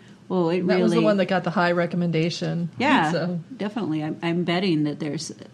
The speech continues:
Speaker 1: I mean, spruce is really antimicrobial on its own, and it's got tons of antioxidants in it. And there's sometimes when I've been hiking and I'll see a spruce or a pine and grab it and nibble on the ends, and,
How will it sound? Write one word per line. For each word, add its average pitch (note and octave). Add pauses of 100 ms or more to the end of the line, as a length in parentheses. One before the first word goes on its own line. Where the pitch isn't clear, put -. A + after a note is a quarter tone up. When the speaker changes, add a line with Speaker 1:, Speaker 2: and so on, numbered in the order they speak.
Speaker 1:
I F3
mean, E3+
spruce G#3+
is F3+
really D#3+
antimicrobial D#3+
on D3+
its -
own, D#3+
and D3
it's E3+
got -
tons D#3
of D#3+
antioxidants D3+
in D3+
it. D3
And D3+ (100)
there's F#3
sometimes E3
when D3+
I've D3+
been D3+
hiking D3+
and D3
I'll D3
see D3+
a D3
spruce D3+
or -
a D3
pine C#3
and -
grab C#3
it B2+
and D3
nibble C#3+
on C#3+
the C3+
ends, C#3
and, C#3